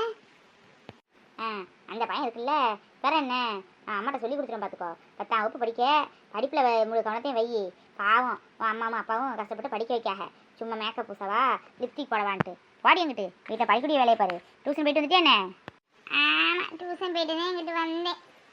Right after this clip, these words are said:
சரி, அம்மா ரெண்டு மூட்டை போட்டு கொடுத்துடாத. அக்கா, குமாரி அக்கா, பார்த்துக்கோ, நான் சொல்லதை கேட்டு சொல்லுன்னு. வாடினா, க்ரீமு, க்ரீமுன்ட்டு. வாங்கிட்டு. அக்கா, குமாரி, முன்னாடி இந்த காலத்துல வாயே திறக்காது.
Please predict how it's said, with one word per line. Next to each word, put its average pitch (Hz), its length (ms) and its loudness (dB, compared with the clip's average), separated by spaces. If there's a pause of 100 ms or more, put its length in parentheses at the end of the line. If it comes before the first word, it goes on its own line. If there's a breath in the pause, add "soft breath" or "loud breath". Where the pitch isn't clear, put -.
(120)
சரி, 359 300 0 (140)
அம்மா 311 260 2
ரெண்டு 302 280 0
மூட்டை 320 280 -2
போட்டு 330 320 2
கொடுத்துடாத. 302 460 2 (880 loud breath)
அக்கா, 370 260 6 (180)
குமாரி 339 360 0
அக்கா, 339 260 4 (560)
பார்த்துக்கோ, 320 460 2 (120)
நான் 370 180 2
சொல்லதை 311 280 0
கேட்டு 320 280 -4
சொல்லுன்னு. 330 440 2 (1600 loud breath)
வாடினா, 247 520 2 (380)
க்ரீமு, 240 300 -4
க்ரீமுன்ட்டு. 233 480 -8 (260)
வாங்கிட்டு. 302 460 2 (1200)
அக்கா, 226 220 -8
குமாரி, 262 340 -4 (400)
முன்னாடி 196 260 -6
இந்த 214 80 -2
காலத்துல 220 280 0
வாயே 226 340 0
திறக்காது. 214 480 -4